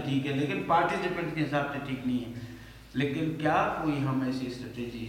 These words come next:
तरीका पैदा कर सकते हैं कि जिसकी वजह से ये लोग भी हमारे साथ इंटरैक्ट करें?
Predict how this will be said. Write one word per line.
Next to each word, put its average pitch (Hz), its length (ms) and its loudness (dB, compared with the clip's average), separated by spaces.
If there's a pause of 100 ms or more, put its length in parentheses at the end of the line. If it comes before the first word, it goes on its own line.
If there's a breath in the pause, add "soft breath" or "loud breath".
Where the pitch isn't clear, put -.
(400)
तरीका 127 400 0 (160)
पैदा 110 300 -4
कर 120 120 -4
सकते 165 340 -6
हैं - 460 -10 (160)
कि 151 80 0
जिसकी 135 520 -2
वजह 123 400 -2
से 143 100 -2
ये 123 240 0
लोग 120 280 0
भी 131 140 -2
हमारे 107 360 -2
साथ 110 240 -4
इंटरैक्ट 113 580 -8
करें? 135 520 -2